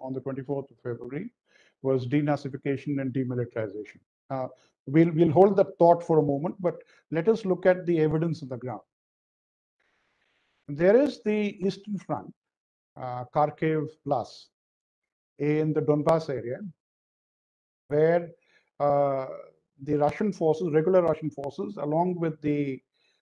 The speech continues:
forces that were already there in, uh, in, uh, in Donetsk and, uh, Luhansk, uh, the, the paramilitaries or the forces of the D P R and the L P R, are facing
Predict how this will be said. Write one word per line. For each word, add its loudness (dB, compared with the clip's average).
forces 0
that 0
were 0
already 2
there 2
in, -6
uh, -10
in, -12
uh, -10
in -16
Donetsk -8
and, -14
uh, -10
Luhansk, -14
uh, -8
the, -6
the -6
paramilitaries -2
or -2
the -4
forces 2
of -4
the -4
D -4
P -4
R 0
and -6
the -8
L -6
P -4
R, -6
are 6
facing 4